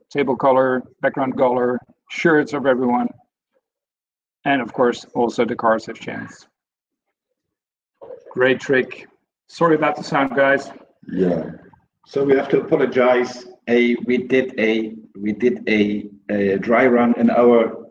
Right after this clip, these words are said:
Speaker 2: uh, ago, and it works quite nicely. So I do hope you, uh,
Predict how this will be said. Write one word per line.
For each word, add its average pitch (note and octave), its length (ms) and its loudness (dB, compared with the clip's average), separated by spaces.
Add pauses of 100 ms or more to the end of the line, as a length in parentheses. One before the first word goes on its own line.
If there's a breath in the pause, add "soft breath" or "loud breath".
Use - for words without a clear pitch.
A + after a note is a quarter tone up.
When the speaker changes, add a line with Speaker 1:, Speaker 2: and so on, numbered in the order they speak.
Speaker 2:
uh, G#2 300 -2 (220)
ago, G#2+ 340 2
and G2+ 340 -2
it G2 140 -8
works F#2+ 260 -2
quite - 280 -2
nicely. G2 500 -4 (260 soft breath)
So G3 340 4
I D#3 120 4
do G#3 320 6
hope C3+ 560 4
you, B2+ 580 4
uh, A2+ 540 0